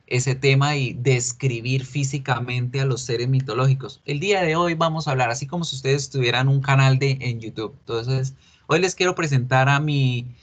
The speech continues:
animal mitológico favorito, que es la, el, el, ¿qué? A ver, la quimera, el, el pegaso, en, la hidra,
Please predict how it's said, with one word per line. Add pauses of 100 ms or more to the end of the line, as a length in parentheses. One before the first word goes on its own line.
(200)
animal
mitológico
favorito,
que
es
la, (460)
el, (520)
el, (140)
¿qué? (580)
A
ver,
la
quimera,
el, (400)
el (100)
pegaso,
en, (1120)
la
hidra,